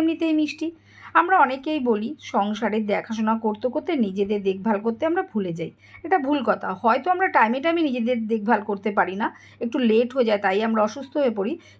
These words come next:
কিন্তু চাইলে আমরা নিজেদের, নিজেদের ভালো রাখতেই পারি। তো একটু ছেলেকে জোর করে খাওয়ালাম কাপে করে নিয়ে, এবার আমি বসে পড়লাম। দেখুন, এখন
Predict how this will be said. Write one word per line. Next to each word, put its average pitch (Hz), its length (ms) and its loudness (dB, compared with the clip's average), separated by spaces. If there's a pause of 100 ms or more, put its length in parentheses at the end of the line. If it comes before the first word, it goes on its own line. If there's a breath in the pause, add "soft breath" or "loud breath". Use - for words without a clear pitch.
কিন্তু 240 220 -2 (100)
চাইলে 208 280 2 (100)
আমরা 214 200 0
নিজেদের, 185 320 -2
নিজেদের 196 320 0
ভালো 170 160 -2
রাখতেই 208 520 -2
পারি। 165 180 -4 (300 soft breath)
তো - 120 -10
একটু 262 140 -4 (100)
ছেলেকে 233 380 0
জোর 233 220 4
করে 247 120 2 (120)
খাওয়ালাম 220 420 4
কাপে 226 300 0
করে 233 140 0
নিয়ে, 302 160 -2 (100)
এবার 190 160 0 (160)
আমি 202 180 2
বসে 185 340 -4
পড়লাম। 165 300 -6 (560 loud breath)
দেখুন, 294 280 0 (240)
এখন 233 200 -2